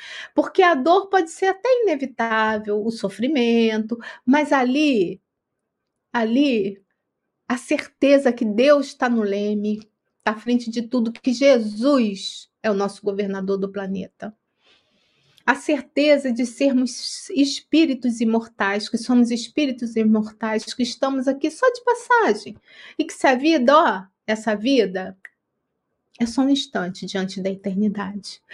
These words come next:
Então, é essa certeza que faz com que a gente tenha força pra continuar nos momentos mais difíceis.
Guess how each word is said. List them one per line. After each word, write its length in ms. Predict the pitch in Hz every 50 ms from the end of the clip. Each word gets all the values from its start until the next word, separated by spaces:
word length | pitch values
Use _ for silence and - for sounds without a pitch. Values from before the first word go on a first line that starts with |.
| - - - - -
Então, 160 | - 320 320
é 280 | 302 320 349 415 480
essa 220 | 480 480 - 370 330 330 - _
certeza 760 | - - 285 277 - - _ - 277 277 269 247 240 240 240
que 160 | 233 - 247
faz 320 | 233 233 - 247 247 240 -
com 100 | - 247
que 140 | 233 233 247
a 80 | 240
gente 340 | 233 240 240 247 240 - -
tenha 300 | - 247 240 247 262 277
força 640 | 277 - - - - 302 302 294 294 - - - -
pra 160 | - 247 240
continuar 800 | 240 - 254 247 233 233 - 240 233 233 226 220 220 220 226 233
nos 280 | 233 233 226 220 226 220
momentos 520 | 220 226 233 233 233 233 233 233 226 -
mais 360 | 247 254 285 339 330 285 254 -
difíceis. 760 | 254 233 - - 220 202 202 - - - 214 208 - -